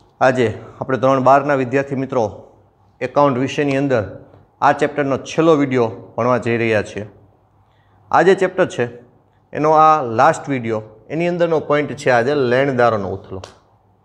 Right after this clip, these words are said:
લેણદારોનો ઉથલો, પહેલાં લેણદારો કોને કહેવાય એનાથી તો તમે માહિતગાર છો જ ને.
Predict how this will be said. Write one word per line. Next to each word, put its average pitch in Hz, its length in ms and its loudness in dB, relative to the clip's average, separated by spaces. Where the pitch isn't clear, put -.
લેણદારોનો 160 560 2
ઉથલો, 156 320 -2
પહેલાં 139 260 0
લેણદારો 143 460 0
કોને 151 240 -4
કહેવાય 139 160 -2
એનાથી 135 240 -2
તો 131 140 -8
તમે 131 180 -4
માહિતગાર 131 480 0
છો 190 220 -4
જ 220 80 -6
ને. 143 160 -8